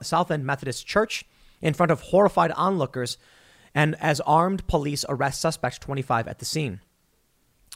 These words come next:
They say the popular politician who won at the last general election with a margin of fourteen thousand votes was, was stabbed by a twenty-five-year-old killer in a church, no less.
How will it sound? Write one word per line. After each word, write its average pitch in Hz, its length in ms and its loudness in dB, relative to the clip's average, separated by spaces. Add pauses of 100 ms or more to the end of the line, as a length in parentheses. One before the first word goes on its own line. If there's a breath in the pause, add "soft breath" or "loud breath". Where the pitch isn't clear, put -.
(100)
They 135 80 0
say 175 100 4
the 165 80 6
popular 175 480 2
politician 147 640 -4 (540 loud breath)
who 175 120 8
won 170 400 6
at 135 80 -4
the 131 80 -2
last 151 300 0
general 160 220 0
election 147 240 -2
with 135 100 -2
a 135 40 -2
margin 131 300 0
of 120 80 -4
fourteen 147 420 -4
thousand 123 380 -2
votes 139 480 -2
was, - 380 -6
was 120 160 -6
stabbed 147 340 2
by 123 120 -2
a - 20 -4
twenty-five-year-old 117 720 -4
killer 160 280 -2 (320)
in 117 80 -4
a 98 40 -4
church, - 320 -6
no 98 80 -6
less. 107 240 -6